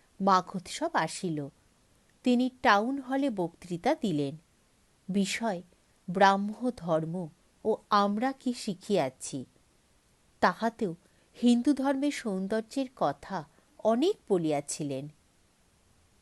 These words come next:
শ্রীরামকৃষ্ণ তাহাকে যেমন ভালোবাসিয়াছিলেন,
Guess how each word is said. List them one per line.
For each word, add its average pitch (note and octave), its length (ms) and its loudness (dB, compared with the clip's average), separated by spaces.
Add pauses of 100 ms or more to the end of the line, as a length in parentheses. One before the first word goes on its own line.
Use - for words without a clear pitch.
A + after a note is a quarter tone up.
(420)
শ্রীরামকৃষ্ণ G3+ 1000 -2 (440)
তাহাকে A3+ 460 0
যেমন C4 380 -4
ভালোবাসিয়াছিলেন, D#3+ 1300 -2